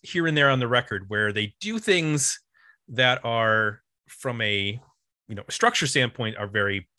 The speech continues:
traditional, you know, verse, chorus, verse. The choruses tend to have a, a, a shouty, um, uh, multi-tracked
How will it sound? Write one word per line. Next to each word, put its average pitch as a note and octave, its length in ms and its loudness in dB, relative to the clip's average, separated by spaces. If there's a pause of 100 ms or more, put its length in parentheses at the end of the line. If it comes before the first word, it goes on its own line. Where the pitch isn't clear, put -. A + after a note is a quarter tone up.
traditional, G2+ 680 -4 (160)
you E3 100 -16
know, F2+ 120 -12 (160)
verse, G2+ 380 -4
chorus, G2+ 420 -8
verse. G2 420 -6 (580)
The - 60 -14
choruses A2+ 460 0
tend G#2 180 -2
to G2+ 60 2
have G2+ 140 0
a, G2 260 -2
a, G2+ 120 -2 (260)
a F#2+ 60 -4
shouty, G#2+ 720 4 (500)
um, F2+ 440 -2 (1120)
uh, F2+ 180 -6
multi-tracked A#2 800 2